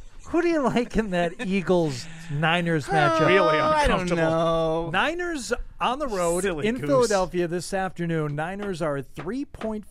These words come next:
Speaker 1: favorite on the road in Philadelphia.
Speaker 3: That's
Speaker 1: West Coast
Speaker 3: crazy.
Speaker 1: team coming east.
Speaker 3: It's crazy.
Speaker 1: Philadelphia
Speaker 2: This is crazy.
Speaker 1: got a thing, uh,
Speaker 2: This is
Speaker 1: yeah, they got
Speaker 2: crazy.
Speaker 1: rolling, and they're home dogs.
Speaker 3: I know. It's crazy. Um,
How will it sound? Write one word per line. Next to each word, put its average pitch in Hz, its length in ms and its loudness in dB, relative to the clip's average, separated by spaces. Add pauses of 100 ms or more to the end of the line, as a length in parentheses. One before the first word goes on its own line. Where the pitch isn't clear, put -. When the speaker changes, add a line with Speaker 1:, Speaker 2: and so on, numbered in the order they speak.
(100)
Speaker 1:
favorite 165 360 -4 (100)
on 180 200 -6
the 196 80 -8
road 165 280 -4
in 143 100 -8
Philadelphia. 135 640 -8
Speaker 3:
That's 120 100 -14
Speaker 1:
West 202 240 -6
Coast 185 240 -8
Speaker 3:
crazy. 170 140 -8
Speaker 1:
team - 60 -8
coming 147 400 -8
east. 240 420 -8
Speaker 3:
It's - 40 -14
crazy. - 340 -14 (260)
Speaker 1:
Philadelphia 208 840 -2 (180)
Speaker 2:
This - 100 -18
is 127 120 -18
crazy. 208 220 -10
Speaker 1:
got 220 220 -6
a 202 60 -2
thing, 185 300 -6
uh, 180 40 -6
Speaker 2:
This 170 100 -8
is 170 100 -10
Speaker 1:
yeah, 180 120 -6
they 156 140 -6
got 165 220 -2
Speaker 2:
crazy. 123 160 -12
Speaker 1:
rolling, 240 600 0 (460)
and 160 160 -4
they're 151 180 -4 (160)
home 226 600 -8
dogs. 208 500 -2
Speaker 3:
I 127 140 -8
know. 147 360 -6
It's 156 180 -6
crazy. 139 500 -8
Um, 127 440 0